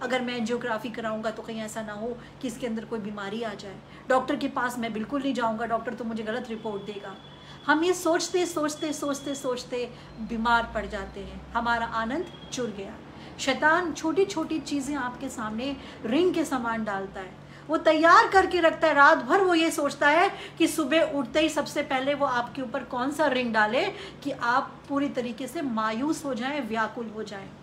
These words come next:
लेकिन हर चीज़ का जवाब आपको बाइबल के अंदर मिलता है।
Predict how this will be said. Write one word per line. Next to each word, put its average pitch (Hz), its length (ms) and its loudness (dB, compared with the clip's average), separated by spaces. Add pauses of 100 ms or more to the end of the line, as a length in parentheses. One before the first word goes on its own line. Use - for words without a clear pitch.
(360)
लेकिन 240 320 -6
हर 285 100 -2
चीज़ 330 300 -4
का 269 120 -2
जवाब 220 320 -4
आपको 220 260 -6
बाइबल 214 280 -4
के 220 120 -10
अंदर 208 280 -8
मिलता 196 240 -12
है। 190 240 -16